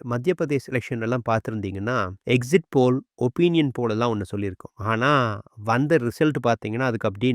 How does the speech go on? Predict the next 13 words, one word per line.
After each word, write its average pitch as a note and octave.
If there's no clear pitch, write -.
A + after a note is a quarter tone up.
நேர் A#2+
எதிரா A2+
பெரிய F#3+
ஸ்வைப்போட E3
வின் C#3
பண்ணிருப்பாங்க. G2
அதுல F3+
ஒரு C#3+
பெரிய A3
ஸ்விங் G#3
உங்களுக்கு A#2+
தெரிஞ்சிரும். A2
So, C#3+